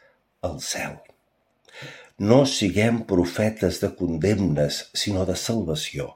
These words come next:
En aquest nostre món, que té tantes coses que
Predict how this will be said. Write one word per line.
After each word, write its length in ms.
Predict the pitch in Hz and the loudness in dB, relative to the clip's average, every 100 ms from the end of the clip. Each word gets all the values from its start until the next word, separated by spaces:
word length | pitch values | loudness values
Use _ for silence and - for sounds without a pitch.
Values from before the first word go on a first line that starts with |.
| - - - - | -18 -18 -16 0
En 100 | 104 | 2
aquest 220 | 135 175 | 2 2
nostre 360 | 165 - 131 98 | 0 0 2 4
món, 300 | 120 143 80 64 64 - - _ _ _ _ _ _ _ _ | 6 6 6 0 -6 -14 -20 _ _ _ _ _ _ _ _
que 480 | - 90 82 80 78 - - _ _ _ _ _ _ _ _ _ - | 2 4 4 0 -6 -20 -20 _ _ _ _ _ _ _ _ _ 2
té 120 | 127 123 | 2 6
tantes 540 | 131 139 113 90 85 | 6 6 6 2 0
coses 520 | - 120 95 76 69 - | 6 6 6 2 -6 -8
que 220 | - | -6